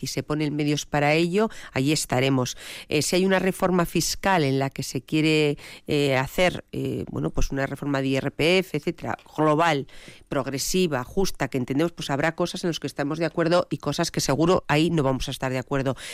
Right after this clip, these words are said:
El problema que hay en Álava con el envejecimiento y, y, bueno, pues el vaciado de ciertas zonas, el, el tener una política interinstitucional que implique también al gobierno vasco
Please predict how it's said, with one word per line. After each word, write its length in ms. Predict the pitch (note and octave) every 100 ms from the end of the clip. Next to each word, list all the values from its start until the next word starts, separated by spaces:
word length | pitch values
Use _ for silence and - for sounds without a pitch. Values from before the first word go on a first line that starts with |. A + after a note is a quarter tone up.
| -
El 160 | - C#3+
problema 480 | - E3+ G#3 G#3+ G#3+
que 220 | - G3
hay 180 | F#3+ F3+
en 100 | F3
Álava 320 | F3+ E3+ E3
con 180 | D3+ C#3+
el 80 | C3+
envejecimiento 960 | C3 C3 B2+ C3+ C3+ D3 F3+ F3 - D#3
y, 320 | D3+ D3 C#3 - - -
y, 100 | -
bueno, 280 | E3 F#3+ E3+
pues 340 | - C#3 C3+ -
el 500 | - C#3+ C#3 C#3 B2+
vaciado 540 | C#3 C#3+ - E3 G3+ D#3+
de 120 | C#3+
ciertas 540 | - D3 - C#3+ - - - -
zonas, 580 | - - F#3+ E3 C#3+ -
el, 260 | D3 C#3 -
el 160 | C#3+
tener 380 | - D3 E3+ G#3+
una 320 | G3+ F3+ D#3+
política 420 | - D#3+ D#3+ E3+ E3
interinstitucional 1160 | D3+ D3+ C#3 - C3 C3+ C3 C3+ F3 F3 D#3
que 180 | - C#3+
implique 420 | C3 B2+ D#3 D#3
también 300 | D3 D3 D#3
al 60 | C#3
gobierno 380 | C#3 D3+ C#3+ C#3+
vasco 460 | E3+ - - C#3+